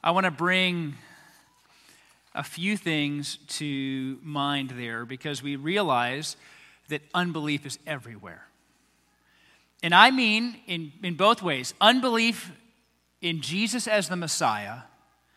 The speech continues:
and even those little parts of unbelief that we have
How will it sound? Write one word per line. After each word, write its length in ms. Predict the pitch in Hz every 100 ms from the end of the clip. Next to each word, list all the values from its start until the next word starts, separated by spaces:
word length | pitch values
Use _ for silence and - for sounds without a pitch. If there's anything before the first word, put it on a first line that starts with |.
| _ _ _ _ _ _
and 140 | 170 180
even 260 | 233 269 311
those 240 | 240 160
little 220 | 214 233
parts 340 | - 214 202 175
of 80 | 160
unbelief 580 | 185 185 175 170 170 -
that 160 | 147
we 280 | 147 156 214
have 420 | 160 123 107 117